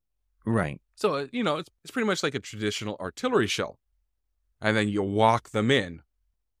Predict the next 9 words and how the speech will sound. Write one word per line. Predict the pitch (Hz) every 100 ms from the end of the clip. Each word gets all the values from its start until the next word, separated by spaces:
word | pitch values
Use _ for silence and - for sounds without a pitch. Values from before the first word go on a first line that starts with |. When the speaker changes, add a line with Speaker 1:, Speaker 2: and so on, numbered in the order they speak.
| _ 147
Speaker 2:
Later, | 131 123 127 147
they | 139 117
come | 113 104 104 110
with | 104 104 104 101
guided | 98 95 95
torpedoes | - 98 92 95 87 85 82 139 208 - - _ _ _ _ _ _
that | 95 98 92 92 85 _ - - _ _ _ _ _ _ _ _
use, | 110 107 104 101 95 98 98 98 - 80
like, | 92